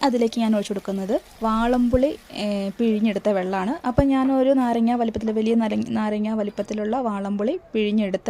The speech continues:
വെള്ളമാണ്. അപ്പോൾ ഇച്ചിരി വെള്ളം കൂട്ടി അങ്ങ് എടുത്തെന്നുള്ളൂ കേട്ടോ. എന്നിട്ട് ഇതൊന്ന് മൂടി വെച്ചിട്ട്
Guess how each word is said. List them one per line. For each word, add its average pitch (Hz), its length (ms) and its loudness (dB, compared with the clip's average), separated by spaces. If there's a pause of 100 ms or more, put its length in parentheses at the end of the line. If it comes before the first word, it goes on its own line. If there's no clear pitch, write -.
വെള്ളമാണ്. 190 380 -4
അപ്പോൾ 294 140 -6
ഇച്ചിരി 285 240 0
വെള്ളം 254 280 2
കൂട്ടി 226 240 0
അങ്ങ് 220 140 2
എടുത്തെന്നുള്ളൂ 196 420 -4
കേട്ടോ. 233 160 -6 (580)
എന്നിട്ട് 339 240 2 (120)
ഇതൊന്ന് 247 260 4 (160)
മൂടി 233 280 6
വെച്ചിട്ട് 214 220 0